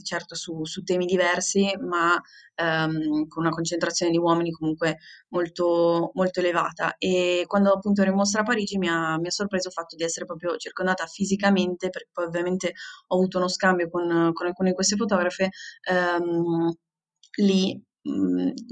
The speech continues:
con, con, con loro, eh, ho detto, "Cavolo, ok, allora siamo, <laughs> siamo tante, eh, abbiamo ricerche che hanno un macro tema unico, ma poi declinato ovviamente,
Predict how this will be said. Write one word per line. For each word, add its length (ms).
con, 400
con, 280
con 200
loro, 500
eh, 180
ho 200
detto, 280
"Cavolo, 440
ok, 180
allora 280
siamo, 420
<laughs> 520
siamo 320
tante, 460
eh, 200
abbiamo 800
ricerche 800
che 60
hanno 280
un 180
macro 320
tema 480
unico, 460
ma 140
poi 220
declinato 440
ovviamente, 500